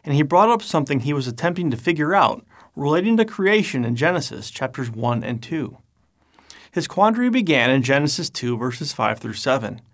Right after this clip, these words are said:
where it states, "Before there were any bushes in the field or rain, the earth was watered by the mist from the ground, and then man was created." So what's the big deal? Well,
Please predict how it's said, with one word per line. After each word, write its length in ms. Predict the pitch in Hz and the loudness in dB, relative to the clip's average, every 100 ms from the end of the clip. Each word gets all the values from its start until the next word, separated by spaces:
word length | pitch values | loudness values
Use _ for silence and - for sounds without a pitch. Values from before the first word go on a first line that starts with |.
| _ _ - - | _ _ -20 -6
where 160 | 175 208 | 0 0
it 100 | 208 | 0
states, 360 | - 185 175 | 2 2 2
"Before 440 | - 127 - 180 202 | -6 -8 0 4 6
there 160 | 180 | 6
were 100 | 156 | 6
any 220 | 143 175 160 | 6 2 2
bushes 420 | 143 165 160 143 | 2 2 2 2
in 120 | 151 | 2
the 60 | 135 | 0
field 540 | 139 143 120 123 131 - | 2 2 2 0 -6 -6
or 180 | 143 | -2
rain, 480 | 139 135 113 113 123 - - - _ - | 2 2 2 -2 -6 -12 -20 -20 _ 2
the 100 | 160 | 4
earth 180 | 170 175 | 4 2
was 140 | 147 | 0
watered 320 | 131 147 147 | 2 4 4
by 140 | 143 147 | 4 4
the 60 | |
mist 260 | 131 123 120 | 2 2 0
from 100 | 135 | -2
the 80 | 135 | 2
ground, 460 | 139 156 110 - _ _ _ _ | 2 0 -2 -8 _ _ _ _
and 160 | 175 202 | 2 4
then 120 | 220 | 6
man 220 | 208 214 | 6 4
was 140 | 180 123 | 2 0
created." 500 | - 127 110 - - _ _ _ _ _ _ _ | -2 -2 -2 -10 -18 _ _ _ _ _ _ _
So 160 | - 247 | -4 -2
what's 180 | 240 - | -2 -2
the 100 | 202 | 0
big 160 | 220 | 0
deal? 360 | 175 196 269 269 _ _ _ _ _ _ _ _ | 4 4 2 -2 _ _ _ _ _ _ _ _
Well, 380 | - 127 143 185 | -2 0 0 -6